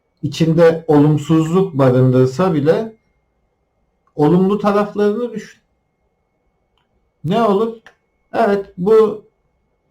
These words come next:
tercihimde gittiğim yolun yanlış olduğunu öğrenmiş olurum.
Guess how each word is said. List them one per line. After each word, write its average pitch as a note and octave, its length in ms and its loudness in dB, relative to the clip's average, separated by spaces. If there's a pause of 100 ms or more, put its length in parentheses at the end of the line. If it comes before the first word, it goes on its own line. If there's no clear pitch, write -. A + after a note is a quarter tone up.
(200)
tercihimde E3+ 880 2
gittiğim F#3 600 -2
yolun E3+ 420 0
yanlış E3 480 0
olduğunu C#3 440 0
öğrenmiş F3 560 -2
olurum. E3+ 320 -6